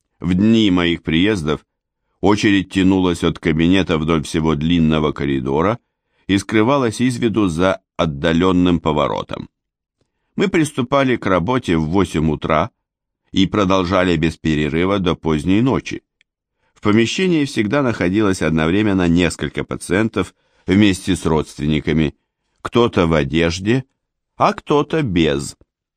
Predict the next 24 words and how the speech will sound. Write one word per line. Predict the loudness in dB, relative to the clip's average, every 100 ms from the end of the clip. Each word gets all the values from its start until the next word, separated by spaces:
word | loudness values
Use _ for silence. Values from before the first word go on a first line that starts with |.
| _ _ _ _ _ _ _
Бывали | 0 2 2 2 0 -2 _ _ _ _
также | -2 0 2 2
журналисты | 4 4 4 2 -2 -4 -4 -4 -4 _ _ _ _
и | -2
команды | 2 2 2 2 0
телевизионщиков, | 2 0 0 0 2 2 0 -2 -6 -4 -6 -8 _ _ _ _
которые | -2 2 2 2
брали | 2 2 2 2
у | 2
нас | 0 0 0
интервью, | 0 0 0 -2 -6 -10 _ _ _ _ _ -2
особенно | -2 2 2 2 2 2 0
когда | 0 0 0
власти | 2 0 -2 -2
и |
начальство | 0 0 0 -2 -2 -2 -2
ополчались | 0 0 -2 0 0 0 -2
на | -2 -2
Игоря. | -2 -4 -8 -10 -12 _ _ _ _ _ _ _ _ _ _ -4
На | 0 0
столе | 0 2 2
стояло | 0 0 2 2 2 0
три | 0 0 0
телефона, | 0 -2 -2 -2 2 0